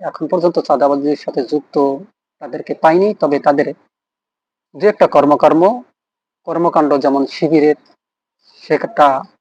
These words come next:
আলোচনায় উঠে আসে, যেমন মাঝে মধ্যে তারা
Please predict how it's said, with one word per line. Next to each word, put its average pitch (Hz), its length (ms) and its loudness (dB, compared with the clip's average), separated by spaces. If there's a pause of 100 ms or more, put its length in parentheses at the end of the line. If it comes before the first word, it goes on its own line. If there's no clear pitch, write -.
(320)
আলোচনায় 143 440 -4
উঠে 151 280 0
আসে, 156 240 2 (440)
যেমন 139 400 -8
মাঝে 147 280 2
মধ্যে 135 280 0
তারা 131 340 0